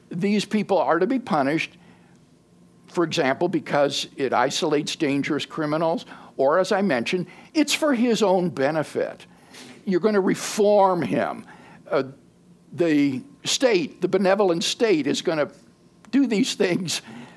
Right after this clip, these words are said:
to help him become a better person. Or, as I say, to deter crime. Those are all consequentialist reasons for why the state should punish people. And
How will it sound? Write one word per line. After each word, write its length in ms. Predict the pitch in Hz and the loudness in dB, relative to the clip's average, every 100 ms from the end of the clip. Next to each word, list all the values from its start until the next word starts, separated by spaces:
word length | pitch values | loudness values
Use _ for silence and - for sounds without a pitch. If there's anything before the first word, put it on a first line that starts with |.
| - | -2
to 160 | 214 202 | 2 4
help 280 | 214 208 | 2 2
him 140 | 202 165 | 0 0
become 560 | 160 - 185 180 120 | -2 0 0 2 2
a 60 | 117 | 0
better 320 | 180 143 135 | 0 2 0
person. 580 | 135 - 160 - 135 87 - - - | -2 -2 -2 -2 -4 -6 -12 -18 -4
Or, 400 | 381 262 202 196 - - _ - | 2 4 4 2 -6 -20 _ -4
as 160 | 208 226 | 0 0
I 80 | |
say, 280 | 220 185 143 | 0 0 0
to 160 | 143 175 | 0 0
deter 920 | 147 170 - - 214 208 143 92 65 - - - - | 0 -2 -2 -2 0 2 2 0 -4 -12 -20 -20 -10
crime. 600 | - 196 170 113 80 - - - - | -2 2 2 2 -2 -8 -12 -20 -4
Those 280 | 208 247 220 | 2 2 2
are 140 | 226 208 | 2 4
all 200 | 185 190 | 4 2
consequentialist 1160 | - 208 208 - - 185 185 - 175 131 - - | -2 -2 -2 -2 -6 -4 -2 -2 -2 -2 -4 -6
reasons 560 | 151 220 240 180 202 233 | -2 0 0 -2 -4 -6
for 600 | - 170 151 147 165 - - - | -4 0 2 2 0 -6 -20 -20
why 440 | - 190 202 226 226 | -4 2 4 4 2
the 140 | 214 | 0
state 640 | 220 - - 165 151 147 - - - _ - | -2 -2 0 0 0 -2 -8 -20 -20 _ -8
should 300 | - 196 - | -4 -4 -4
punish 440 | 165 175 143 - | -4 -2 -2 -4
people. 460 | - - - - - - - - - - - | -8 -8 -8 -12 -16 -20 -20 -20 -20 -20 -4
And 540 | 175 170 156 147 147 | 0 2 0 -4 -6